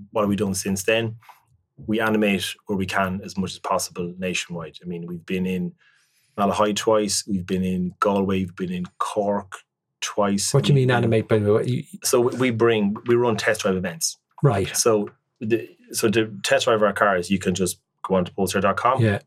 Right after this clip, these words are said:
Speaker 1: book a reservation, um, which are available in Sandyford.
Speaker 2: Right.
Speaker 1: Crucially, it's an unaccompanied test drive.
Speaker 2: Mm-hmm.
Speaker 1: So people come in, we obviously need to see your driving license, et cetera, so
Speaker 2: Mm-hmm.
Speaker 1: you can drive, but the car is then given to you. So you get to experience the car. There's not,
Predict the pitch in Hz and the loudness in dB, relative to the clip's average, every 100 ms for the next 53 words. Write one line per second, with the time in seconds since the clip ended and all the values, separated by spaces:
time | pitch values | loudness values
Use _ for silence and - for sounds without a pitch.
0 | _ - 101 107 92 92 92 107 117 175 | _ 0 0 2 0 0 2 2 2 -2
1 | 165 - - _ - 98 92 92 107 101 | -6 -14 -20 _ -10 -2 0 0 -2 -4
2 | 90 92 90 87 90 85 - 127 127 143 | 0 0 0 -2 -6 -6 -2 -2 2 0
3 | - _ _ - 117 107 135 - 131 127 | 0 _ _ -2 2 4 2 0 -2 -2
4 | - 117 104 - - 107 104 95 - 110 | -2 -4 -4 -4 -4 0 2 2 0 -2
5 | 117 113 123 117 135 139 - _ - 110 | 0 0 0 0 2 2 0 _ -2 0
6 | 98 117 - 107 113 95 98 104 104 _ | 2 0 0 0 0 0 2 2 0 _
7 | _ _ _ 85 85 - 87 85 95 95 | _ _ _ -4 -4 -4 -8 -6 -2 -2
8 | 90 87 87 90 92 98 - - 87 107 | 0 -2 0 -2 -2 -4 -6 -6 -2 0
9 | 104 104 85 92 85 98 104 - - - | 0 0 -2 -2 0 2 0 -2 -18 -20
10 | _ - 101 - _ - 104 107 95 95 | _ -4 -4 -4 _ -10 0 0 2 0
11 | 90 98 101 98 95 107 123 - _ _ | -2 0 0 0 2 0 -2 -10 _ _
12 | - - 113 107 104 90 - 90 85 87 | -12 -4 0 0 -2 -4 -4 -4 -4 -8
13 | 82 76 90 104 107 | -10 -8 -4 0 0